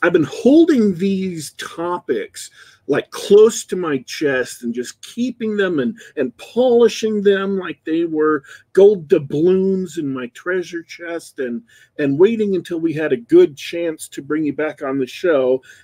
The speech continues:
And, and you've been, Galaxy's Edge has been kind of in a lull for a little bit. Um, and so now, starting in November and working through December and into January of next year, you've had a bunch of new releases. So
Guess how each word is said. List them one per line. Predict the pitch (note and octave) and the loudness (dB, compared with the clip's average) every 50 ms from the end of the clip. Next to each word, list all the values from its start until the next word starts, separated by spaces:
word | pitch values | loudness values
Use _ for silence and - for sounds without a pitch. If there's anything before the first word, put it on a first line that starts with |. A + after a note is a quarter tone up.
| _ _ - | _ _ 0
And, | E3 D3 D3+ D3+ D3+ D3+ C#3+ - _ - | 2 2 2 2 0 -2 -4 -4 _ -2
and | E3 E3 E3+ D#3+ D#3 D3+ D3+ D3+ D3 C#3+ | 0 2 2 2 0 0 -2 -4 -6 -6
you've | D3 F3+ A3+ A3+ G#3 G3 | -4 -4 -4 -4 -4 0
been, | F3+ G3+ F#3+ F#3+ F3 E3 D#3 | 2 4 4 4 2 -2 -2
Galaxy's | C#3+ F#3 G3 A3 A3 G3 - - E3 D3 D#3 | 0 0 2 2 0 -4 -6 -10 -10 -6 -4
Edge | D#3 D3+ D3 C#3 | -4 -4 -4 -6
has | B2 A#2+ | -8 -8
been | - C#3+ D#3 D#3+ D#3 | -6 -6 -4 -4 -4
kind | - - - D#3 D3+ C#3+ | -6 -8 -12 -6 -4 -4
of | C3+ C3 C#3 | -2 -2 -2
in | C3 A#2 | -4 -4
a | A2 | -4
lull | A2 G#2 G#2+ B2 C#3+ E3+ F#3 G3 G3 | -6 -6 -4 -2 0 2 2 2 0
for | - - - F#3+ F#3 | 0 -4 -8 -6 -4
a | F3+ | -4
little | F3 F#3 F3+ F3+ F3 E3 | -2 -2 -2 -2 -2 -4
bit. | - F3 F#3 G3 G3 - _ _ _ _ _ _ _ _ _ - | -2 -2 -2 -2 -2 -4 _ _ _ _ _ _ _ _ _ -4
Um, | D3 C#3 C3+ B2+ B2 B2 A#2+ B2 A#2+ A#2+ A#2 A#2 _ - | -2 -2 0 -2 -2 -2 0 0 -2 -2 -4 -6 _ -4
and | C#3+ C#3 C3+ B2+ | -2 -2 -2 -4
so | - - - D3 C3+ C3 | -4 -2 0 2 2 2
now, | C3 C#3+ D#3+ F#3 G3 G3 G3 F#3+ F#3 F3 - _ _ _ _ _ | 2 0 0 0 0 0 0 -2 -2 -4 -6 _ _ _ _ _
starting | - - - E3 D#3+ D#3 D#3 C#3+ | -18 -8 -4 -2 0 0 0 0
in | C3 B2 | 0 0
November | A#2+ A#2 A2+ A#2 B2+ E3+ G3 G3+ G3+ F#3+ F#3 F#3 F#3 F3+ F3+ F3 D3+ | 0 -2 -2 -2 -2 0 0 2 2 2 2 4 4 4 2 2 0
and | C3+ B2 C3 | -2 -2 0
working | D3+ D#3+ D#3+ - D#3+ C#3+ | 0 0 0 0 -6 -6
through | C#3 - D3 C#3 | -4 -4 -4 -2
December | C3 C3 B2+ - - E3+ E3+ F3 F3+ E3+ F3 E3+ E3+ | -2 -4 -6 -4 -4 -2 -2 -2 0 0 0 2 2
and | D#3+ C#3+ | 2 0
into | C3+ C3 A#2 A2+ A2 | -2 -2 -2 -4 -4
January | - B2+ C#3+ D#3 E3+ E3+ E3 D#3 D3 C3+ | -4 -2 -2 -2 -2 -2 -2 -2 -2 -2
of | C3 C3 | -2 -2
next | C#3 D3 D3 F3 - - - D#3+ | -4 -4 -4 -6 -8 -12 -8 -6
year, | D3 C3+ | -4 -2
you've | A#2+ A#2+ A#3 | -2 -2 -2
had | F#3 F3+ D#3 | -2 -4 -4
a | B2+ | -4
bunch | B2 C3 F#3+ A3+ A3+ - - | -2 -2 0 0 0 -2 -4
of | E3+ | -2
new | E3+ E3 D#3 | 0 2 2
releases. | C#3+ C#3 C3+ C3 D#3 F#3 E3+ - - - A2 A2 G2+ | 2 2 0 0 -2 -4 -6 -12 -12 -10 -10 -12 -12
So | - - - C3 B2 A#2 A#2 A2+ | -10 -4 -2 0 0 0 0 -2